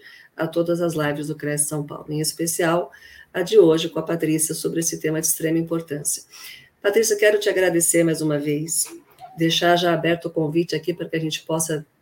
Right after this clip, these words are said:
tê-la e, e outros profissionais da abrapes pra gente falar em junho aí sobre o meio ambiente, mais um pouquinho sobre esse tema. É, e nós queremos aprender sempre, continuar aprendendo e fazer,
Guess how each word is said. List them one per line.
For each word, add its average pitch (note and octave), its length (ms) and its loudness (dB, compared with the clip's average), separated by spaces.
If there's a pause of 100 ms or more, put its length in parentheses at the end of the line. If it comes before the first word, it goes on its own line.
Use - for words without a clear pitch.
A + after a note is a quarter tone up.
tê-la E3+ 380 4
e, D#3 320 0
e E3 80 2
outros D#3+ 360 2
profissionais D#3 720 -4
da D#3+ 100 0
abrapes D3+ 480 -2 (300)
pra D#3 140 -2
gente D#3 180 -2
falar D#3 400 2
em D3+ 240 -2
junho D#3+ 340 2
aí D3+ 160 0
sobre D3+ 300 -4
o - 20 -2
meio D#3 220 0
ambiente, D3+ 480 -2
mais D#3 300 0
um D#3 80 -2
pouquinho D3+ 560 -6
sobre E3+ 260 -4
esse - 220 -6
tema. D3+ 440 -4 (720)
É, E3 640 4
e G#3 80 6
nós G#3 220 6
queremos A3 360 4
aprender A3+ 640 0
sempre, E3 500 -4
continuar E3 520 0
aprendendo D3+ 520 0
e E3+ 40 0
fazer, B3+ 520 0